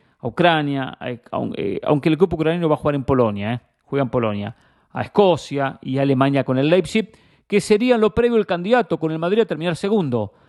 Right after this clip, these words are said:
Entre el Leipzig y el Real Madrid tendrían que estar los dos que se meten en octavo de final. El Madrid tendría que clasificar primero. El grupo G, un candidato también, eh, candidato hasta ganar a Champions, Manchester City, Sevilla de España, el Borussia Dortmund de Alemania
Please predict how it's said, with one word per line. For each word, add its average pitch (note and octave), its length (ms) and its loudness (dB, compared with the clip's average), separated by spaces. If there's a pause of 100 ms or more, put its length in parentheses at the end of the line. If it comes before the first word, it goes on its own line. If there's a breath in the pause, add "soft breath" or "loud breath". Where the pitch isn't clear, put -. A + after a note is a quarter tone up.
(160 soft breath)
Entre - 180 -2
el D#3+ 80 6
Leipzig F#3+ 360 2 (100)
y D3+ 80 -4
el D#3+ 100 0
Real F3 120 -4
Madrid F3+ 240 2
tendrían D#3+ 260 0
que D3 40 -4
estar D#3+ 160 -2
los C#3+ 140 2
dos D#3 100 2
que D3 80 -4
se C3 120 -6
meten C#3 360 -4
en - 120 -2
octavo D#3+ 280 2
de E3 80 4
final. E3+ 340 0 (300 soft breath)
El F#3 140 2
Madrid D3+ 360 2 (360)
tendría C#3 260 0
que B2+ 300 -2
clasificar B2 580 -2
primero. G2 500 -6 (560 soft breath)
El F3+ 100 2
grupo A#3 300 4
G, E3 440 -2 (500)
un C3+ 80 -14
candidato E3+ 540 2
también, C3+ 320 -2
eh, C3 60 -6
candidato D3+ 340 0
hasta D3+ 140 -4
ganar C#3+ 320 -2
a C#3 80 -2
Champions, B2 420 -2
Manchester E3 360 -2
City, A#2+ 540 -4 (320)
Sevilla D#3 480 2
de D#3 60 2
España, E3 500 0
el D3 120 -6
Borussia E3 420 0
Dortmund D3+ 480 0
de D3+ 60 -4
Alemania F3 540 -6